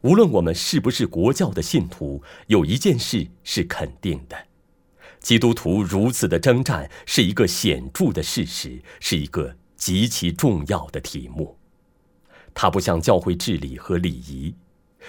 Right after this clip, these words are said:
人在教会治理和礼仪上可以有不同看法，但是最后都进天国。征战对于我们是必须的，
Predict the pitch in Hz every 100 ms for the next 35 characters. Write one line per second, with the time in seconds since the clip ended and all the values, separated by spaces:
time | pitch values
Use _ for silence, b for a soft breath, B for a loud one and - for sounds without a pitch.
0 | B - 110 156 170 185 165 156 120 165
1 | 78 78 135 113 73 69 120 - 90 -
2 | _ - - 90 90 - - 131 - 80
3 | - 90 73 - - - _ _ _ -
4 | 69 - 71 B B B - 95 - 69
5 | - 101 117 123 82 - 82 76 69 -
6 | - _ _ _ _ _ _ _ B B
7 | B - 135 151 147 107 131 104 110 87
8 | 67 67 - _ _ _ - - 175 123
9 | 80 - 139 139 -